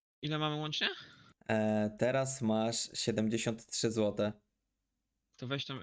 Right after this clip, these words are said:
Speaker 1: tego ostatniego.
Speaker 2: Mhm.
Speaker 1: I daję razy dziesięć też, też na prawo został. I ty, tą złotówkę balansu dokręć.
Speaker 2: Dobra. Złotówka balansu. Dwanaście procent prawo, zobaczymy, czy siądzie.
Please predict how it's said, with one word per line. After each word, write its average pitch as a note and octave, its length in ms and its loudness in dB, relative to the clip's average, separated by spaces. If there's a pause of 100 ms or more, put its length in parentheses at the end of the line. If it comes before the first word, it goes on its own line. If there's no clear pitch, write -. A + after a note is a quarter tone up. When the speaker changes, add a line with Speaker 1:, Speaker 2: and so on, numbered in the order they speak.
(120)
Speaker 1:
tego B2 240 -2
ostatniego. B2+ 580 -6 (380)
Speaker 2:
Mhm. A2 360 0 (1600)
Speaker 1:
I D3+ 60 -8
daję D#3 220 6
razy C3 240 0
dziesięć C3 340 -2
też, - 260 -6
też A2+ 180 -6
na A2 120 -8
prawo G#2+ 300 -6
został. G#2 400 -10
I B2+ 100 -4
ty, D3 180 -2
tą D3+ 120 -2
złotówkę C#3+ 380 -2
balansu A#2+ 320 -2
dokręć. - 460 -10 (400)
Speaker 2:
Dobra. A2 760 0 (580)
Złotówka A2+ 460 -4
balansu. A#2+ 1080 0 (1400)
Dwanaście C3 460 2
procent C3 440 2
prawo, B2+ 360 4
zobaczymy, A#2+ 380 2
czy - 120 0
siądzie. C3 600 2